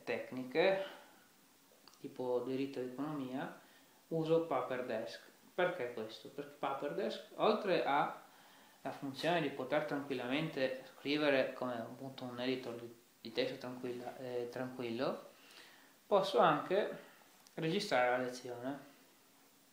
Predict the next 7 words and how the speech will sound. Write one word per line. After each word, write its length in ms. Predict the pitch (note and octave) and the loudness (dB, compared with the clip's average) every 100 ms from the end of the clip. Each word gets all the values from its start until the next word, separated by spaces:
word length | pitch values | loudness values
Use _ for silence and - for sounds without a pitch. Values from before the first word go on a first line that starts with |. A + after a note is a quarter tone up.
| _ _ _ _ _ _ _ _ _ _ _ _ _ - - - | _ _ _ _ _ _ _ _ _ _ _ _ _ -20 -20 -16
Come 160 | - D3+ | -8 -4
vedete, 600 | D#3+ B2 - D3 - - - _ _ _ _ _ _ - - - - - - - - - - - - - - - - | -2 -4 -8 -10 -10 -12 -20 _ _ _ _ _ _ -12 -8 -8 -8 -10 -12 -12 -16 -18 -20 -20 -20 -20 -20 -20 -6
boh, 160 | A#2 A#2 | -4 -4
mi 100 | C3+ | -4
fermo 280 | C3+ C#3+ | -4 -2
lì, 140 | C3+ A#2+ | -2 -2
però 300 | A#2+ C3 A#2 | -4 -4 -4